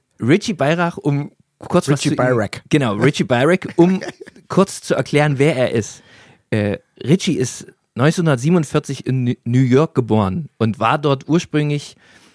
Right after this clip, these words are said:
Speaker 1: äh, Hafenarbeiter und hat wirklich Miles Davis und Charlie Parker in den Jazzclubs gehört und, ähm, war also keiner, der Musik studiert hat in dem klassischen Sinne, ähm, den das Leben geschliffen hat. Und er war,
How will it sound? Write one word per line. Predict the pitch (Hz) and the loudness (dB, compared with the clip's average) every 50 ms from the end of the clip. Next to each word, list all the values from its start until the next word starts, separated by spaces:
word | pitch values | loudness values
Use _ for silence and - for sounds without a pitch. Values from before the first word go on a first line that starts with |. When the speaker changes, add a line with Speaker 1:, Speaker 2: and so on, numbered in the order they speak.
| _ _ | _ _
Speaker 1:
äh, | - 113 110 110 104 101 101 101 104 120 127 | -2 0 2 2 2 2 0 0 -2 -6 -8
Hafenarbeiter | - - 135 151 143 147 - - 98 95 - - 90 - - - - _ _ | -6 -4 -4 -4 -4 -6 -8 -10 -10 -12 -12 -14 -14 -14 -16 -18 -18 _ _
und | - 110 110 110 | -6 -4 -4 -2
hat | 120 151 - - 117 | -4 -4 -4 -4 -4
wirklich | 113 143 - - 151 135 - 117 | -4 -2 -2 -4 -8 -8 -6 -4
Miles | 113 113 123 123 - - | -2 -2 -2 -2 -4 -4
Davis | - 123 127 117 127 127 - - - | -4 -2 -2 -2 -4 -6 -8 -8 -10
und | - 110 104 104 104 - | -8 -6 -4 -4 -6 -4
Charlie | - 117 117 120 117 | -4 -4 -4 -4 -4
Parker | - - 113 113 - 117 - | -6 -6 -8 -8 -6 -8 -8
in | - 107 | -6 -6
den | 101 98 | -6 -4
Jazzclubs | - 113 117 - - - 104 - - - | -4 -6 -6 -6 -8 -12 -12 -12 -12 -12
gehört | - 95 95 92 87 92 107 _ _ _ _ _ - - - - - - - - - | -10 -10 -10 -8 -10 -10 -12 _ _ _ _ _ -20 -20 -20 -20 -20 -20 -14 -8 -4
und, | 123 110 104 107 107 - - | 0 0 0 0 -2 -4 -4
ähm, | 110 107 107 101 101 101 101 98 98 - _ _ | -2 0 0 0 0 -2 -4 -6 -10 -12 _ _
war | - - 113 120 | -4 -2 -2 -2
also | 127 120 127 | -2 -2 -4
keiner, | - - 131 147 151 156 131 | -2 -2 -2 0 0 0 2
der | 123 131 131 127 - - | 2 2 2 2 0 0
Musik | 135 131 127 113 135 170 160 - - _ - | 0 0 0 2 0 -2 -2 -2 -10 _ -14
studiert | - - - - 127 123 117 139 185 214 202 | -12 -10 -4 -2 -2 0 2 4 2 2 2
hat | 196 139 127 123 | 0 -2 -4 -2
in | - 123 123 123 | -2 -4 -2 0
dem | 113 110 104 | -2 -2 -2
klassischen | - 151 170 - 165 123 113 92 | -2 -2 -2 -2 -4 -6 -6 -4
Sinne, | 101 101 98 107 135 202 - _ _ _ - - - - - - _ - - | -4 -4 -4 -4 -6 -8 -10 _ _ _ -20 -20 -20 -20 -20 -20 _ -12 -6
ähm, | - 120 117 117 120 120 120 120 120 131 - _ _ _ _ _ _ _ _ _ _ _ _ _ _ - _ _ _ _ _ _ - | -2 0 0 0 0 0 -2 -4 -6 -8 -12 _ _ _ _ _ _ _ _ _ _ _ _ _ _ -20 _ _ _ _ _ _ 0
den | 135 135 147 | 0 2 2
das | 139 - | 0 0
Leben | 143 143 170 180 | 2 2 2 2
geschliffen | 123 101 - - - - - 92 - | 0 -4 -6 -8 -10 -10 -12 -14 -16
hat. | - - - - - _ _ | -16 -20 -20 -20 -20 _ _
Und | - 117 113 113 113 107 - - _ - | 0 0 0 0 0 -4 -8 -12 _ -4
er | 113 113 110 107 | -2 -2 0 0
war, | 117 120 127 127 123 120 120 - | 2 2 2 2 0 0 -2 -6